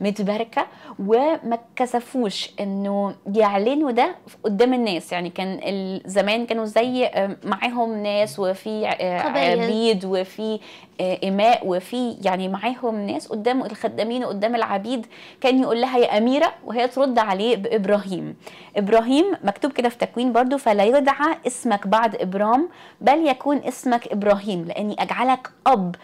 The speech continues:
Speaker 1: لجمهور من الأمم"، لناس كتير جدا.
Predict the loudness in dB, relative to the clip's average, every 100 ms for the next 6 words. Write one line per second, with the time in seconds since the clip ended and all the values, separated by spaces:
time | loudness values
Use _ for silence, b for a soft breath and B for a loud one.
0 | B -2 0 0 0 0 2 2 0 -4
1 | -8 -6 -6 -6 -8 -8 -6 -6 -6 -10
2 | -10 -8 -6 -4 -4 -6 -8 -14